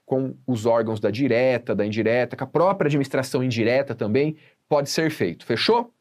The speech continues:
Fechou, mas dá uma lidinha, hein? Isso aqui parece bobeira, mas cai legalzinho em prova. Tem uma frequência respeitável em prova. Até aqui, beleza?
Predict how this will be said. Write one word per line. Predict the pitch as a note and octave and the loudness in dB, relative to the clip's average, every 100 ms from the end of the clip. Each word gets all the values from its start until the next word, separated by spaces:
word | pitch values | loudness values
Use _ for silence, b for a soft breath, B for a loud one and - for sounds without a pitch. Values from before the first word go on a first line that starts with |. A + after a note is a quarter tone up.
| _ | _
Fechou, | - E3+ A#2 | -4 -2 0
mas | C#3 | 0
dá | |
uma | C#4 | 0
lidinha, | C4+ C#3+ D3 | 2 2 2
hein? | D#3+ B B B | 0 B B B
Isso | C3 | -6
aqui | F3 | 0
parece | F#3+ F#3+ | -2 0
bobeira, | D#3 B2 D3+ E3+ - | 0 2 0 -2 -6
mas | - C3 - | -6 -6 -4
cai | C3+ | -2
legalzinho | C3 C3 B2 B2 | 0 2 0 -2
em | C#3 | 0
prova. | A#2 F2 E2+ b b b | 0 0 -4 b b b
Tem | - B2 | -2 0
uma | C3 | -2
frequência | - B2 - B2+ C3 - C3+ B B | -2 -4 -2 -4 -2 -4 -6 B B
respeitável | G2+ F3 F#3+ - F#3 E3+ E3 A#2 A#2+ A#2 A#2+ B2 _ _ | -4 -2 -2 -4 -4 -4 -2 -2 0 0 -2 -2 _ _
em | B2+ | -4
prova. | C3 F#2+ D2+ - - _ _ _ _ _ _ _ _ _ _ _ _ _ _ _ _ _ _ _ _ _ _ _ _ _ - - - - - - - _ _ _ _ _ | -2 -2 -4 -6 -20 _ _ _ _ _ _ _ _ _ _ _ _ _ _ _ _ _ _ _ _ _ _ _ _ _ -20 -20 -20 -20 -20 -20 -20 _ _ _ _ _
Até | - F#2+ | -8 -4
aqui, | F2 | 0
beleza? | G#2 G3 G#3 | 2 4 2